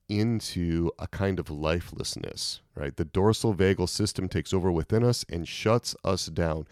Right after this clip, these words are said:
This is the freeze response. Everything goes offline. Almost all of our brain goes offline, and we shift into conservation mode. We do this,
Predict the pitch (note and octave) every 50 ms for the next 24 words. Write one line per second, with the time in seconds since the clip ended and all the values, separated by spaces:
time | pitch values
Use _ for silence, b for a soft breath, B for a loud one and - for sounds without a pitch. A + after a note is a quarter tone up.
0 | B B B - A2 G2+ B2+ C3+ G#2 - - - - - - G2+ G#2 G#2+ G#2+ F#2
1 | - E2+ D#2+ - - - D2 C2+ D2 - - - F#2 A2 A2+ B2+ - C3 C3 A2+
2 | G#2 A2 A2+ A2+ G#2+ - - B B B B B B - F#2 F2+ F2 - - -
3 | - E2+ F2+ F#2 F2 D#2+ D2+ D#2+ - - F#2+ G2+ G2+ - - - - G2+ A2 A#2+
4 | G#2+ G#2 G2 D#2+ G2+ F#2+ F2 E2+ D2+ D#2+ E2+ - - - D#2+ E2+ D2+ - - -
5 | - - F#2 F#2 E2+ D2 D2 D2+ C#2 b b b b b b - F#2 F#2+ F#2 -
6 | - - - D#3 D#3+ - - - - - G#2 G#2 G#2 G2+ - - - G#2+ F#2+ -
7 | - - F#2 E2 E2 E2+ - - D#2+ C#2+ D#2 D2+ D2 - D2+ C#2+ D2 C2+ A#1 -
8 | - - _ _ _ _ - A#2+ C3 C#3+ A#2 G2+ E2+ A#2+ D3+ F3 A3 G#3+ D3+ A#2
9 | A2+ G#2 F#2+ F#2+ - - - -